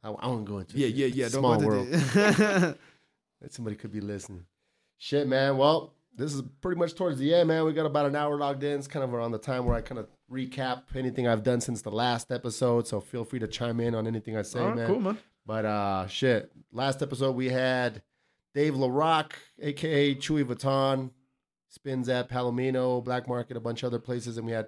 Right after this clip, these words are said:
Speaker 1: my boy Tito. That was a pretty sick episode. For anybody that heard it, thank you. You know, keep spreading the word, keep sharing about the show if you like it. Uh, since back then, I also, we watched on the same day, actually, I believe it was, uh,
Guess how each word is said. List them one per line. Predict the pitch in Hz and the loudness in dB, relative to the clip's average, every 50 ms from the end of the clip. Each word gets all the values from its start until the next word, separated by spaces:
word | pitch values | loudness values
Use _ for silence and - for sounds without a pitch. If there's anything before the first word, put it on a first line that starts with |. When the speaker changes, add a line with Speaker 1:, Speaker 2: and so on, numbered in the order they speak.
| - - | -6 -8
Speaker 1:
my | 120 113 | -8 -6
boy | 107 117 120 120 113 | -4 -4 -4 -4 -4
Tito. | - - 131 135 131 120 110 110 107 - - _ _ _ _ _ _ _ _ _ - | -4 -4 -2 0 0 2 0 0 -2 -4 -8 _ _ _ _ _ _ _ _ _ -10
That | 113 | -8
was | 110 110 | -8 -6
a | |
pretty | 107 - 123 117 107 | -6 -6 -4 -4 -4
sick | - 127 117 - | -4 -4 -4 -2
episode. | 131 123 127 110 - 123 123 120 113 | -2 -4 -4 -2 -2 0 -2 -2 -2
For | - 117 | -4 -6
anybody | 113 113 110 117 113 113 | -4 -4 -4 -2 -2 -2
that | 113 107 107 104 - _ _ _ - | -2 -2 -2 -4 -6 _ _ _ -6
heard | 110 127 143 143 135 | -2 2 2 4 4
it, | 135 135 135 | 2 0 0
thank | - 131 139 147 139 139 | 2 2 2 2 2 0
you. | 147 143 143 143 139 - - _ _ _ _ _ _ _ - | 0 0 0 0 -2 -8 -18 _ _ _ _ _ _ _ -12
You | 107 | -8
know, | 110 107 | -6 -6
keep | 104 - 135 131 131 | -6 -6 -6 -6 -6
spreading | - - 131 127 123 | -4 -2 -2 0 0
the | 120 110 | 0 0
word, | 107 120 123 127 123 110 - | 2 2 2 2 2 0 -4
keep | - 123 117 | -8 -8 -6
sharing | - - 127 123 120 120 117 120 | -4 -2 -2 0 0 0 0 -2
about | 113 110 113 - | -2 -4 -4 -4
the | 117 104 | -6 -6
show | - - 123 120 | -4 -2 0 0
if | 120 123 123 127 | 0 0 0 -2
you | 127 113 | -4 -4
like | 110 117 120 123 120 - 127 | -2 -2 -2 -2 -2 -2 -4
it. | 120 120 - _ _ _ _ _ _ _ - | -6 -6 -6 _ _ _ _ _ _ _ -10
Uh, | 113 110 110 107 107 107 | -8 -4 -2 -2 -2 -2
since | 104 - 135 131 131 | -2 -4 -4 -4 -6
back | - - 120 113 - - | -6 -6 -6 -6 -4 -4
then, | 160 160 156 147 | -2 0 0 2
I | 131 127 | 2 2
also, | 123 123 123 120 - 127 123 120 117 120 117 117 113 113 110 107 104 | 0 0 -2 -2 -2 -4 -2 -2 -2 -2 -4 -4 -6 -6 -8 -8 -8
we | 113 117 117 | -8 -8 -6
watched | 110 117 127 127 127 131 - - - - - - - - - - - - _ _ _ _ _ _ _ _ - | -4 -2 -2 0 0 -2 -4 -8 -10 -10 -10 -10 -8 -8 -8 -10 -12 -16 _ _ _ _ _ _ _ _ -12
on | 107 143 185 190 | -10 -8 -6 -6
the | 165 | -4
same | - - 185 185 175 135 | -4 -2 -2 -2 0 0
day, | 139 170 196 175 | 0 2 2 2
actually, | 135 135 143 139 - 127 117 110 | 2 2 0 -2 -4 -4 -2 -2
I | 104 | -2
believe | 107 127 123 131 131 131 131 | -2 -4 -4 -2 -2 -2 -2
it | 135 | -2
was, | 135 131 127 127 117 110 113 117 127 | -2 -2 -2 -2 -4 -6 -10 -10 -10
uh, | 135 151 147 143 139 135 131 | -8 -8 -8 -8 -6 -6 -4